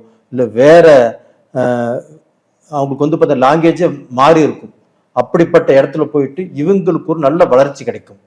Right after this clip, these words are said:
அப்ப வேற நாட்டுல போயும் வளரலாம், வேற ஸ்டேட்ல போயும் வளரலாம், வேற டிஸ்ட்ரிக்ட்ல போயும் வளரலாம். அது மாதிரி வாய்ப்பு அந்நிய மனிதர்களால் இவங்களுக்கு இருக்கும். அதே சமயத்துல ரிஷப ராசிக்காரங்களுக்கு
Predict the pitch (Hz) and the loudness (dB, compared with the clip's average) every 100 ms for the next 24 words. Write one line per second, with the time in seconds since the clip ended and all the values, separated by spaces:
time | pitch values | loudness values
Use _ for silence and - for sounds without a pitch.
0 | _ _ _ _ _ _ - 110 131 151 | _ _ _ _ _ _ -8 0 2 2
1 | 127 147 165 180 151 165 147 139 131 120 | 2 0 0 -2 0 0 2 2 2 0
2 | 170 - _ _ _ _ _ 127 160 165 | -4 -6 _ _ _ _ _ 2 2 0
3 | - 156 180 180 170 151 156 151 127 143 | 0 2 2 2 -2 0 0 0 2 2
4 | 123 135 170 _ _ _ _ - 117 139 | 0 -4 -4 _ _ _ _ -14 0 4
5 | 170 139 143 - 220 190 151 165 156 139 | 4 2 -6 -6 -4 -2 -2 -2 2 0
6 | 127 131 131 120 123 165 165 160 127 127 | 0 -2 -4 -10 -8 -2 2 2 2 2
7 | 160 165 - 220 - _ _ 127 151 170 | 0 -2 -6 -8 -8 _ _ -10 -6 -4
8 | 170 143 131 139 131 127 175 - 143 135 | -4 -4 -6 -6 -6 -2 -2 -4 -14 -14
9 | 127 120 123 110 117 107 _ _ _ 117 | -14 -14 -16 -18 -18 -20 _ _ _ -4
10 | 160 196 180 143 131 - 123 123 - _ | -2 0 -4 -4 -6 -6 -6 -6 -12 _
11 | - 120 180 185 165 156 - 147 - 139 | -16 -4 0 4 4 4 2 -6 0 0
12 | 127 123 117 _ 196 | 0 -6 -12 _ -12